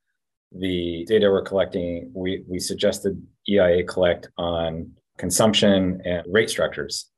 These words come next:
right? Right now, E I A only collects revenue by customer class and sales by customer class for each utility. So, uh, say P G and E,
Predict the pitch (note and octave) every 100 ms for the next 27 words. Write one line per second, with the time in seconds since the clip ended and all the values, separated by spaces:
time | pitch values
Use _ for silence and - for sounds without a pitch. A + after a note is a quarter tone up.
0 | - F2 G2 - - - - _ _ _
1 | - _ G#2 C3 A#2 A#2+ A2 G#2 G#2+ A2+
2 | G#2 F#2 F#2 F2 F#2+ F#2 - F#2 E2+ -
3 | - - - E2 E2+ G#2 G#2 F#2+ F#2 F2+
4 | F2 E2+ F2 - F#2+ F#2+ F#2+ - A#2 -
5 | G2+ - - D2+ C#2+ - - - _ _
6 | _ _ _ _ - F2+ F2 E2+ E2 E2+
7 | - - A2+ G#2+ F#2 E2 E2 D#2 - G2
8 | - E2+ - D#2+ D2 D2+ - - _ _
9 | - - F#2 E2+ D#2+ C#2+ - F2 - G2
10 | - G2+ D#2+ C#2+ C#2+ - E2 E2 - -
11 | _ _ - E2 E2+ - F2+ E2 - A2
12 | G#2 G2+ F#2 F#2+ F2+ E2+